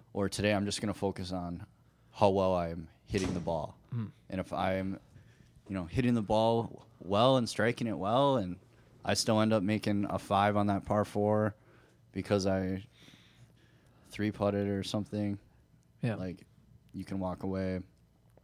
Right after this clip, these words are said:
Speaker 1: be like, "Man, I hit the ball really well today. That was fun.
Speaker 2: Sure.
Speaker 1: That was awesome. I'm on the right track. Imagine if I had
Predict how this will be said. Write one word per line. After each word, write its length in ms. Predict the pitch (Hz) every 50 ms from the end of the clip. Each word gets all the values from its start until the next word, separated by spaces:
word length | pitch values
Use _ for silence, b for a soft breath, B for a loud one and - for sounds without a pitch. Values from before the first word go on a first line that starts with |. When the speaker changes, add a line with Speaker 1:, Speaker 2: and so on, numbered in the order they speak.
| _ _ - - -
Speaker 1:
be 80 | 104
like, 180 | 87 92 87 -
"Man, 220 | 87 95 104 98
I 120 | 90 90 90
hit 120 | 101 92
the 80 | - 85
ball 200 | - 92 92 90
really 180 | 90 90 90 87
well 180 | 87 90 87 85
today. 300 | - 87 87 90 85 80
That 120 | 85 82
was 140 | 80 80 -
fun. 380 | - - 76 76 73 73 78 - - - -
Speaker 2:
Sure. 280 | - - - 117 143 147 - _ -
Speaker 1:
That 40 | -
was 100 | 85 -
awesome. 460 | - - 82 85 87 - 101 87 82 82
I'm 140 | 85 87
on 120 | 87 87 90
the 80 | 87
right 220 | 85 87 85 85 -
track. 560 | - - 92 85 85 85 87 82 - - - b b b b b b b b b _
Imagine 420 | - 90 92 90 92 90 87 95 92
if 140 | 87 92 92
I 120 | 92 90
had 240 | 90 87 90 87